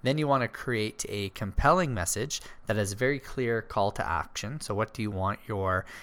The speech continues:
uh, audience to do, or what, uh, behavior are you seeking to change? You want to develop a theory of change,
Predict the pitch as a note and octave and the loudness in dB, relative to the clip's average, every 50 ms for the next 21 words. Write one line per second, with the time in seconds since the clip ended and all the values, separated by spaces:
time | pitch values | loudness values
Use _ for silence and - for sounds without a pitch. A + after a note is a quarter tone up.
0 | - - - - - F2 F2 - - G2+ G#2 G2 F#2 F#2+ F2 F#2 - - - F#2 | -18 -16 -8 -2 0 0 0 2 2 2 2 2 0 -2 -2 -4 -4 -4 -4 -4
1 | F#2 G#2+ G#2 A#2 G2 A#2+ B2 G#2+ G2 G#2 G#2+ G#2 G2+ - - - - - - - | -2 0 0 0 2 2 2 2 2 2 2 0 0 -2 -6 -12 -14 -16 -20 -20
2 | - - - F2+ F#2+ F#2+ - G#2+ F#2+ - - A#2 A#2+ A2 - G2 G2 G2 F#2+ F#2+ | -18 -8 -4 -2 -2 -2 -2 -2 -2 0 2 2 2 2 2 2 2 4 4 2
3 | F2+ - - - - - G2 - - F#2+ - - - G2 F2 F3 - E3 F#3+ - | 2 0 0 -2 -4 -4 -6 -6 -6 -4 -2 -2 0 0 -2 -2 -4 -4 -4 -6
4 | - - - - - - - - - - - - - - - - C3 C3 B2+ B2+ | -6 -10 -14 -18 -16 -16 -16 -16 -18 -18 -20 -20 -20 -14 -6 -2 2 4 4 4
5 | A#2+ B2 - A#2+ C3 C3+ C#3 C#3+ C#3 - - - A2 G#2 G2+ - - - A#3 B3+ | 2 2 2 6 8 8 8 8 6 4 0 -4 -4 -6 -6 -8 -8 -2 0 0
6 | B3+ F#3 A#2+ G2 G2+ - - - G2+ F2+ F2 F#2+ A2+ B2+ - | 2 2 0 0 -2 -2 -2 -2 -2 -4 -4 -6 -8 -10 -12